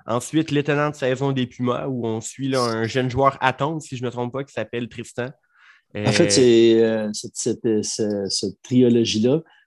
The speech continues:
Speaker 2: on suit l'équipe, puis le héros change à chaque roman.
Speaker 1: OK, ah
Speaker 2: Donc,
Speaker 1: oui,
Speaker 2: dans le
Speaker 1: c'est
Speaker 2: tome
Speaker 1: ça.
Speaker 2: un, ouais, ouais, c'est
Speaker 1: Ouais.
Speaker 2: ça, c'est qu'on suit plus
Speaker 1: C'est vrai.
Speaker 2: l'équipe, là.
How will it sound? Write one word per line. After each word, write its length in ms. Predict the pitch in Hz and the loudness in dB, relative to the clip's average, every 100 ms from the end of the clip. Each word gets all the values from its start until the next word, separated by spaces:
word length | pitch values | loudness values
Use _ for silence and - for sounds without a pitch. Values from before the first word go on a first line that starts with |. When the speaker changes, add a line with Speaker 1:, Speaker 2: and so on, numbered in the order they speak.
| - | -8
Speaker 2:
on 140 | 110 | -6
suit 220 | - 143 | -2 2
l'équipe, 340 | 127 107 139 135 _ - | 2 2 -2 -4 _ -18
puis 100 | 107 | -8
le 140 | 107 113 | -2 0
héros 260 | 110 117 131 | 0 0 -2
change 340 | 131 117 110 | -4 -6 -6
à 40 | |
chaque 260 | 95 107 - | -8 -12 -8
roman. 240 | 98 101 101 _ _ _ _ - | -4 -4 -4 _ _ _ _ -8
Speaker 1:
OK, 140 | 143 151 - | -4 -4 -2
ah 140 | 156 | 0
Speaker 2:
Donc, 120 | 110 | 2
Speaker 1:
oui, 60 | 113 | 4
Speaker 2:
dans 60 | |
le 60 | 110 | 2
Speaker 1:
c'est 60 | - | 4
Speaker 2:
tome 160 | 120 | 6
Speaker 1:
ça. 60 | 120 | 6
Speaker 2:
un, 180 | 123 120 | 6 4
ouais, 240 | 110 120 - | 2 -2 -4
ouais, 100 | 110 - | -8 -6
c'est 60 | 120 | -8
Speaker 1:
Ouais. 40 | |
Speaker 2:
ça, 140 | 117 110 | -6 -4
c'est 120 | - | -4
qu'on 160 | 107 107 | -4 -4
suit 160 | - | -4
plus 200 | 107 120 | -4 -2
Speaker 1:
C'est 160 | 117 - | -2 -2
vrai. 60 | 104 | -2
Speaker 2:
l'équipe, 220 | 107 104 | -2 -4
là. 360 | 98 95 92 92 | -4 -6 -6 -8